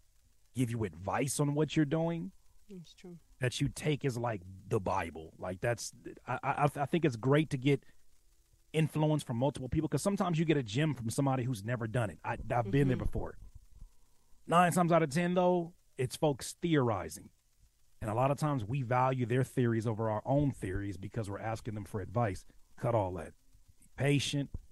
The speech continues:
Speaker 1: and recognize that you're not behind. You're never behind, especially when you know that you have a valid reason why you're doing what you're doing. You're never behind if you know why what you're doing. So patience is, is truly key, because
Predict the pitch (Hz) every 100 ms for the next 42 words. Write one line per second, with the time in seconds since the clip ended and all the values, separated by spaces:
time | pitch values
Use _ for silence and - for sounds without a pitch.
0 | - - - 98 120 123 120 113 117 92
1 | 98 - 98 95 104 123 - - - 104
2 | - 117 101 90 95 101 95 104 127 120
3 | 107 107 98 - 101 85 - 95 - _
4 | _ _ _ _ _ _ _ _ - -
5 | - 143 - 127 110 107 113 113 107 101
6 | - _ - _ - - 131 104 87 107
7 | 110 113 107 101 92 95 92 98 98 95
8 | 98 92 87 82 - - - 87 - -
9 | 85 101 107 101 90 - - - - -
10 | - - - 104 98 101 110 101 95 87
11 | 85 90 90 95 - 82 92 - 120 87
12 | - - - - - - - - 139 -
13 | 120 - 90 - 98 82 - 135 113 101
14 | - 123 107 104 - 113 101